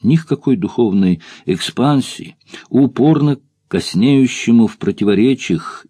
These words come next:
и на круге своём событию соответствовала отрешённость всех этих стран от высокой культуры Востока. Пустыни отделяли восточный Иран от западного и южного побережий,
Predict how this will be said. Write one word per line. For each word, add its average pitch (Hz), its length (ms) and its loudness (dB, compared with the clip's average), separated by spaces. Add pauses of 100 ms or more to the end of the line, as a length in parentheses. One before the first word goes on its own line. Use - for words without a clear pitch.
и 117 180 4
на 113 200 4
круге 120 520 2
своём 107 480 2
событию 165 840 0 (220)
соответствовала 98 880 0
отрешённость - 880 -4
всех - 300 -4
этих 127 240 -6
стран 127 440 -2 (260)
от - 180 -8
высокой 80 460 -4
культуры 98 540 -4
Востока. - 500 -14 (720)
Пустыни 160 500 2
отделяли 120 640 2
восточный 110 760 0
Иран 113 420 2
от 82 140 -6
западного 113 680 -2
и 85 480 -2 (280)
южного 92 680 0
побережий, 80 680 -6